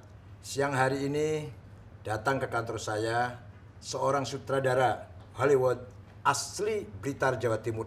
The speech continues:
Indonesia, bernama Livi Cheng, yang rencananya bersama N U Channel akan membuat film The Santri, film drama action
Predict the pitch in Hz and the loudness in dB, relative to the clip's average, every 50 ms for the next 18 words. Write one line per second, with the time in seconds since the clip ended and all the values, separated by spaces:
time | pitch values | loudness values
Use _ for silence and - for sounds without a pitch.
0 | - 110 101 92 95 104 113 104 - - 87 82 82 - - - - - - - | -8 -8 -8 -6 -6 -6 -6 -6 -8 -8 -8 -10 -12 -12 -16 -18 -20 -20 -20 -20
1 | - - - - - - - - 85 87 101 104 107 110 107 107 98 98 98 101 | -20 -20 -20 -20 -18 -18 -16 -12 -8 -6 -4 -4 -2 -2 -4 -4 -4 -6 -6 -6
2 | 98 - 117 - 123 117 120 135 160 190 202 202 - - - - - - - - | -6 -6 -6 -2 0 0 0 0 -2 -4 -6 -10 -14 -16 -18 -20 -20 -20 -20 -16
3 | - - 113 131 151 180 202 196 175 160 151 156 151 147 147 147 147 139 135 123 | -6 0 4 6 6 6 4 2 -4 -4 0 4 4 4 4 4 0 0 0 -2
4 | 117 113 127 120 117 120 120 - 156 151 139 - - 135 131 131 135 135 135 - | -2 -2 0 0 0 -2 -2 -2 -2 -2 -2 0 0 2 2 2 2 0 -2 -4
5 | - - 95 101 - - 117 120 120 123 123 127 127 - - - - - - - | -10 -8 -8 -6 -4 -2 -2 0 -2 -2 -4 -6 -8 -10 -12 -16 -20 -20 -20 -20
6 | - - - - - - 87 90 87 85 98 113 113 113 - - 131 131 135 143 | -20 -20 -20 -18 -16 -14 -12 -12 -10 -6 -4 -4 -4 -4 -4 -6 -4 -2 -2 -2
7 | 143 151 147 135 - - - - - - 143 156 151 - 156 156 156 151 - 151 | -2 -4 -8 -10 -14 -16 -16 -16 -6 -2 0 0 4 4 4 4 4 2 -4 -4
8 | 123 107 - - - - - - - - - - - - - - - - 104 110 | -4 -6 -8 -12 -16 -18 -18 -18 -18 -18 -18 -18 -20 -18 -18 -16 -12 -6 -2 0
9 | 123 135 151 151 151 151 147 107 101 107 110 120 139 135 139 139 - - 107 - | 2 2 2 0 -4 -6 -6 -2 0 0 2 2 2 2 2 2 0 -2 -6 -4
10 | - - 143 147 165 180 196 | -2 -2 0 0 0 -2 -4